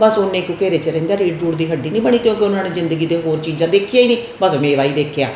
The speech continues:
ਮੇਵਾ ਕਾਹਦਾ? ਕਿਤਾਬਾਂ ਦਾ। ਠੀਕ ਹੈ ਨਾ, ਜਿਸ ਪਾਸੇ ਜਿਸ ਚੀਜ਼ ਦੀ ਸੋਚ ਬਣਦੀ ਹੈ, ਉਹ ਫਿਰ ਉਸੇ ਤਰ੍ਹਾਂ ਬਣਦੀ ਹੈ। ਹੋਰ ਆਲੇ ਦੁਆਲੇ ਦੀਆਂ ਹੱਡੀਆਂ ਇੰਪਰੂਵ ਨਹੀਂ ਹੁੰਦੀਆਂ, ਬੈਕ, ਬੈਕ ਨਹੀਂ ਬਣਦੀ। ਬੈਕ ਮਤਲਬ ਮਜ਼ਬੂਤੀ ਨਹੀਂ ਬਣਦੀ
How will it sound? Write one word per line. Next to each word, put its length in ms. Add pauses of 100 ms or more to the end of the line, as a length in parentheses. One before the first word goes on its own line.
(200)
ਮੇਵਾ 220
ਕਾਹਦਾ? 260
ਕਿਤਾਬਾਂ 460
ਦਾ। 100 (1600)
ਠੀਕ 360
ਹੈ 140
ਨਾ, 480 (340)
ਜਿਸ 260
ਪਾਸੇ 360
ਜਿਸ 320
ਚੀਜ਼ 200
ਦੀ 140
ਸੋਚ 320
ਬਣਦੀ 400
ਹੈ, 60 (260)
ਉਹ 100
ਫਿਰ 280
ਉਸੇ 300
ਤਰ੍ਹਾਂ 240
ਬਣਦੀ 400
ਹੈ। 140 (200)
ਹੋਰ 200
ਆਲੇ 180
ਦੁਆਲੇ 240
ਦੀਆਂ 260
ਹੱਡੀਆਂ 280
ਇੰਪਰੂਵ 380
ਨਹੀਂ 140
ਹੁੰਦੀਆਂ, 340 (420)
ਬੈਕ, 560 (240)
ਬੈਕ 380
ਨਹੀਂ 160
ਬਣਦੀ। 380 (380)
ਬੈਕ 320
ਮਤਲਬ 340
ਮਜ਼ਬੂਤੀ 680
ਨਹੀਂ 100
ਬਣਦੀ 320